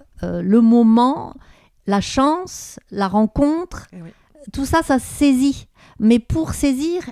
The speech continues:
Speaker 1: il faut avoir ouvert les yeux avant.
Speaker 2: Bien sûr.
Speaker 1: Il, il faut être réceptif. Et on ne l'est pas toujours quand on est le nez dans le guidon, vous savez, euh, comme beaucoup de gens.
Speaker 2: Ah oui.
Speaker 1: Euh, donc, euh,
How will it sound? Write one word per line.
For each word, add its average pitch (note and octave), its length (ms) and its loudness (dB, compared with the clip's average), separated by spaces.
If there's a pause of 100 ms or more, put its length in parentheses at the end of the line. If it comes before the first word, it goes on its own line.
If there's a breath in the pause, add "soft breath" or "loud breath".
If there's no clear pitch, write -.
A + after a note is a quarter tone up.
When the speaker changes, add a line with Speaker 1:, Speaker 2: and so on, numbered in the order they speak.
(100)
Speaker 1:
il A#3+ 120 -4
faut C4 180 -4
avoir B3 260 0
ouvert B3 280 -2
les A#3+ 220 -2
yeux C4 160 0
avant. A#3 240 -4 (220)
Speaker 2:
Bien E3+ 80 -16
sûr. - 200 -18 (140)
Speaker 1:
Il, A3+ 220 -6
il A3+ 160 -4
faut C#4 260 -4
être B3+ 300 -6
réceptif. B3+ 800 -8 (520)
Et G#3 280 -4
on A3+ 100 -4
ne A3+ 60 -2
l'est A#3+ 100 -4
pas D4 160 -6
toujours D4 540 -6
quand G#3+ 260 -4
on G3+ 160 -2
est G#3 160 0
le G3+ 120 0
nez G3 180 0
dans F#3+ 120 -2
le F#3+ 60 -2
guidon, G3 460 -2
vous F3 120 -4
savez, G#3+ 520 -2
euh, D#3+ 240 -2
comme F3 520 -6
beaucoup F#3+ 220 -10
de G#3+ 60 -10
gens. D4+ 240 -8 (120)
Speaker 2:
Ah F#3 40 -20 (100)
oui. D3+ 60 -20 (380 loud breath)
Speaker 1:
Euh, F3+ 420 -10
donc, C4 360 -6
euh, G3 920 -6